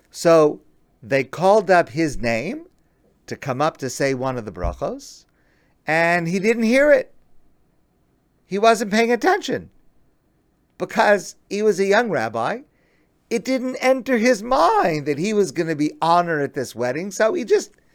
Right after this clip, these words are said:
he just was not paying attention to that.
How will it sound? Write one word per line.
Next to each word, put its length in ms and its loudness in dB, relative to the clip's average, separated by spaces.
he 160 -12
just 240 -4
was 200 2
not 180 2
paying 220 0
attention 480 -2
to 100 -12
that. 220 -18